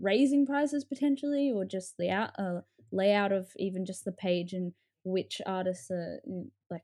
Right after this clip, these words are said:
at the top at the moment, but obviously it's in no order. But I think just being really transparent definitely comes across, and you're definitely carrying that ethos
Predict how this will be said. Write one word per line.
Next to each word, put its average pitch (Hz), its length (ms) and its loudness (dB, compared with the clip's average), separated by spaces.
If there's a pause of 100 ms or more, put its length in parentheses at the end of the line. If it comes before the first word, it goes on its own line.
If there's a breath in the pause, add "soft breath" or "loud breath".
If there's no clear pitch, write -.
at - 140 -2
the 196 80 0
top 214 360 2
at - 100 -4
the 202 80 -2
moment, 202 280 0
but 190 120 2
obviously 180 340 -2
it's - 160 -8 (140)
in 185 180 0
no 180 200 0
order. 180 420 2
But 170 180 -6 (400)
I 185 80 0
think 180 220 -2
just 180 160 -8
being 185 340 0 (180)
really 190 260 4
transparent 180 640 -2 (400)
definitely 185 360 -2
comes 175 220 -6
across, 170 280 -8
and 175 80 -4
you're 170 100 -2
definitely 175 540 -4 (380)
carrying 175 280 0
that 175 160 -2
ethos - 640 -8